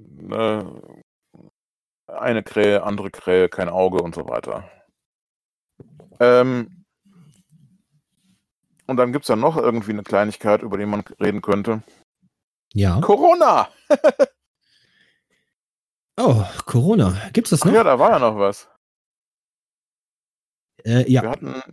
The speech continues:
Speaker 1: jetzt zwei Tage über, deutlich über zwanzigtausend, äh, Neuinfizierte.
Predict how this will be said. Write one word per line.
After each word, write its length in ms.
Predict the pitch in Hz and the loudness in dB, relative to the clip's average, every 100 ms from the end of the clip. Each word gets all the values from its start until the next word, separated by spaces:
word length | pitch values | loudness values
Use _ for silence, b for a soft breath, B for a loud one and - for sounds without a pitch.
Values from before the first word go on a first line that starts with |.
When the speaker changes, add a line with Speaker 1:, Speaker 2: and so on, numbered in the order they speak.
| - _ | -20 _
Speaker 1:
jetzt 320 | 120 113 - | -14 -12 -14
zwei 240 | - 113 131 | -2 0 0
Tage 320 | - 120 131 | 0 -2 -2
über, 320 | 127 143 160 | -6 -2 -2
deutlich 360 | - 127 156 - | 0 0 0 -4
über 200 | 123 117 | -4 -2
zwanzigtausend, 960 | - 117 - 127 117 123 113 117 117 | -2 -4 -4 -6 -2 -2 -4 -8 -10
äh, 240 | - 107 104 | -6 -6 -2
Neuinfizierte. 880 | 110 131 - 151 - 160 - 226 | -4 -4 -8 -16 -10 -10 -8 -10